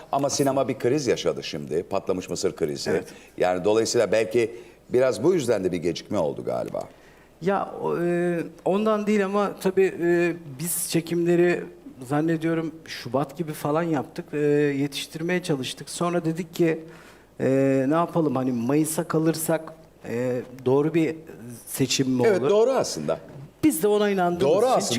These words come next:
Speaker 2: çıktık
Speaker 1: çünkü
Speaker 2: zaten.
Speaker 1: yirmi üç Haziran'da seçim var.
Speaker 2: Evet.
Speaker 1: Yirmi dört Mayıs'ta çıkıyor. Yani seçime kadar doğru mu söylüyorum? Bir ay var. E, dolayısıyla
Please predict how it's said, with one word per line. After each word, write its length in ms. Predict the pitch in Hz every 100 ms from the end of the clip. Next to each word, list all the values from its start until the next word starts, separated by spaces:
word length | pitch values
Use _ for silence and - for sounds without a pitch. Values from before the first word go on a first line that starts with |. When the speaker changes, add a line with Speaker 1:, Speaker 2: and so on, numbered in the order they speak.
| 170
Speaker 2:
çıktık 60 |
Speaker 1:
çünkü 120 | 180 190
Speaker 2:
zaten. 160 | 131
Speaker 1:
yirmi 220 | 156 170
üç 140 | 240 196
Haziran'da 420 | 147 143 131 143
seçim 400 | - 123 98 71
var. 160 | - - - -
Speaker 2:
Evet. 120 | 131 113
Speaker 1:
Yirmi 220 | 147 170
dört 160 | 208
Mayıs'ta 340 | 208 143 - 151
çıkıyor. 280 | - - - - - - _
Yani 400 | 82 107 117 85 - -
seçime 480 | - 117 - 156 175
kadar 380 | 131 107 131 - - 90
doğru 200 | 113 135
mu 60 |
söylüyorum? 460 | - 113 101 135 170
Bir 100 | 180
ay 220 | 120 80
var. 200 | 67 - - - - - - -
E, 180 | 90
dolayısıyla 760 | 76 113 143 147 180 127 104 -